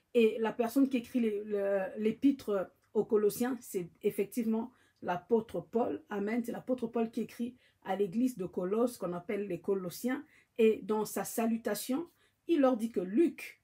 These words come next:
Luc le médecin, donc Luc, celui qui a écrit le livre des Actes des Apôtres, et celui qui a écrit l'évangile de Luc. Amen.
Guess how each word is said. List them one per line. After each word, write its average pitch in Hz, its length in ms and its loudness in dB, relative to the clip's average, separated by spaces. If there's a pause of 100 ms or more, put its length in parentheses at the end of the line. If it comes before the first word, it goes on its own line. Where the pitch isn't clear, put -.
Luc 254 240 2
le 214 80 4
médecin, 208 320 0
donc 196 240 -8
Luc, 247 220 0
celui 226 240 -2
qui 233 100 -2
a 202 40 2
écrit 214 340 -6 (320)
le 202 120 4
livre 233 280 2
des 190 140 -4
Actes 220 160 -6
des 175 160 -4
Apôtres, 233 540 0 (220)
et - 80 -6
celui 214 260 0
qui 240 120 0
a - 20 4
écrit 240 240 -2
l'évangile 202 760 2
de 190 100 -2
Luc. 208 560 -2 (420)
Amen. 208 380 0